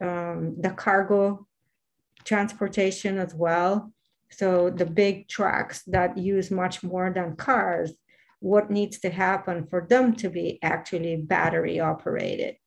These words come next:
as well? So that's something that's coming. Or different types of fuels. Maybe you've heard about hydrogen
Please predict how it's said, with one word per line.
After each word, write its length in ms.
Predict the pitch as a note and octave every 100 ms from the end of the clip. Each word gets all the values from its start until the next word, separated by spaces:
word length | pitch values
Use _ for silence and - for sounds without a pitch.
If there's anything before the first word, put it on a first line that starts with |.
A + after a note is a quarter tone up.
| _ _ -
as 140 | E3+
well? 420 | E3 F3 E3 - -
So 240 | F#3+ F3+ -
that's 400 | F#3 G#3 A3+ -
something 520 | A3 A3 G#3 G3 F3
that's 240 | E3+ E3+
coming. 640 | - D#4 C4 F#3+ F3 E3 - _ _ _ _ _ _ _ _ _ -
Or 120 | A3+
different 480 | A3+ B3 A#3+ B3 A#3
types 360 | - D4 D4+ G#3+
of 120 | G#3
fuels. 540 | G3+ F#3 E3+ E3 E3
Maybe 260 | F#3+ F#3+ G3
you've 220 | F#3+ F#3
heard 220 | F#3 F#3
about 280 | F3+ F3 F3
hydrogen 880 | - F#3+ F#3+ G3 F#3+ G3 F#3 F#3